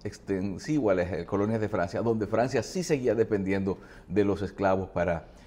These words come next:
para depender de, de eso. Trae el problema de lo que tú y yo sabemos, de que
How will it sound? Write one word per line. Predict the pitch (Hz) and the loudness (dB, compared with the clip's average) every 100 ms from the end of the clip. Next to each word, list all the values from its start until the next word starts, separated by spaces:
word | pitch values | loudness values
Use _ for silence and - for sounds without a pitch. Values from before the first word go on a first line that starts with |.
| - | -8
para | 95 98 98 | 2 6 6
depender | 92 92 90 95 98 - - | 4 0 0 2 0 -2 -8
de, | 87 | -10
de | - 101 98 | -8 -4 -4
eso. | 87 - - - - | -6 -12 -20 -20 -6
Trae | - 123 131 | 4 6 8
el | 120 | 6
problema | 113 113 113 110 | 4 6 6 4
de | 107 | 4
lo | 104 | 2
que | 107 | 0
tú | 107 | 0
y | |
yo | 104 | 0
sabemos, | 98 95 117 127 90 - - - - | 2 4 4 4 0 -8 -18 -20 -6
de | 110 104 | -2 2
que | 110 95 - | 2 0 -4